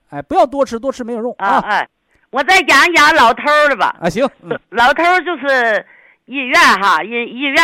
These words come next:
Speaker 2: 可以诊断的吧，就是脑梗，就是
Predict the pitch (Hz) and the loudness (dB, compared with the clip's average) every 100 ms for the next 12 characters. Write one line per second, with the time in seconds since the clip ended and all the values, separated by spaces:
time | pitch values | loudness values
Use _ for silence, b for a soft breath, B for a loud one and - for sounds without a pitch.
0 | 269 247 277 220 160 151 185 247 208 165 | 0 0 -4 -6 -14 -6 0 2 2 -2
1 | 143 80 - _ _ b b b b b | -4 -4 -6 _ _ b b b b b
2 | 262 254 226 233 214 202 190 185 233 285 | -12 -8 -2 0 2 4 2 2 4 4
3 | 254 185 123 147 - _ _ _ _ 269 | 2 -2 -4 -8 -14 _ _ _ _ -10
4 | 269 | -8